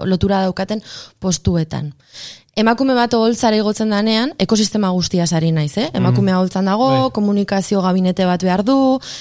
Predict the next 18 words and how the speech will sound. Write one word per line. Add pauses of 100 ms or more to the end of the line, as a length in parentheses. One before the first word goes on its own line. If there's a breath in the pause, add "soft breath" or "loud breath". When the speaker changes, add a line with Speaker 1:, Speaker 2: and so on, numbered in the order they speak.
(100)
Speaker 1:
eh, (280)
festival
baten
barruan,
ez?
Speaker 2:
Bai.
Speaker 1:
Behar
da
oholtza
bete,
behar
da
komunikazio
gabinete
bat,
behar
da
programatu.